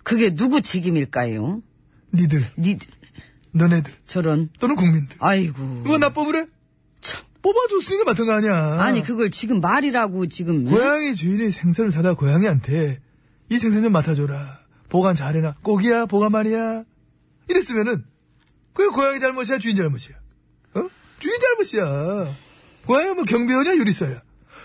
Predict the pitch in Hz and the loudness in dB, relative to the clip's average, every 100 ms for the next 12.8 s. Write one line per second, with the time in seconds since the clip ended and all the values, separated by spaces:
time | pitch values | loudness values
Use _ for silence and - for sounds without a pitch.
0 | - 175 156 165 277 196 240 139 131 107 | -4 0 2 2 0 0 0 -2 -4 -6
1 | - - - _ - 466 539 480 311 247 | -12 -20 -20 _ -6 2 2 2 0 0
2 | 262 226 226 208 202 180 160 147 131 123 | -2 -8 -4 0 2 2 2 0 -2 -4
3 | 139 180 139 107 - _ _ 127 151 392 | -2 -2 -2 -6 -16 _ _ 0 2 2
4 | 440 _ _ _ _ _ _ _ _ _ | -2 _ _ _ _ _ _ _ _ _
5 | _ 175 403 - _ - _ _ _ _ | _ -4 -4 -10 _ -20 _ _ _ _
6 | _ _ _ _ _ - 233 262 240 190 | _ _ _ _ _ -2 0 2 2 2
7 | 190 202 190 170 156 135 143 160 131 120 | 0 0 -2 0 0 0 0 0 0 -2
8 | 120 175 180 156 135 123 - - 156 143 | 0 2 2 2 0 -4 -8 -6 -4 -2
9 | 139 151 165 147 131 - 175 170 147 143 | 0 0 0 0 0 -4 -4 -4 -4 -2
10 | 165 202 269 233 185 185 151 - 302 285 | 2 2 2 0 -4 -4 -4 -4 -4 0
11 | 277 202 151 240 254 170 165 131 135 131 | 2 2 0 0 0 0 -2 -4 -2 0
12 | 285 220 214 196 147 160 151 | 2 4 4 2 -2 -4 -4